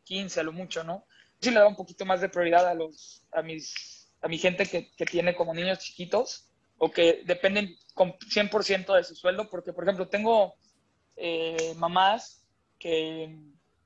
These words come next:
o, o personas que son mamás que trabajan aquí, pero su esposo también trabaja, ¿no? Entonces, pues,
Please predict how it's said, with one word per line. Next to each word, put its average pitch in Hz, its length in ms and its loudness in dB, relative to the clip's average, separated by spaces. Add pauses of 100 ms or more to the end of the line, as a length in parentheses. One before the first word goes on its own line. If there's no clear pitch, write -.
(640)
o, 185 100 -2
o 180 200 -4
personas 202 440 4
que 185 120 -6
son 202 180 2
mamás 226 420 4
que 208 100 -14
trabajan 180 400 -4
aquí, 208 240 -12
pero 185 220 -2
su 180 120 -6
esposo 196 360 -2
también 175 300 -4
trabaja, 175 460 4
¿no? 170 160 -4
Entonces, 185 500 -2 (540)
pues, 254 200 4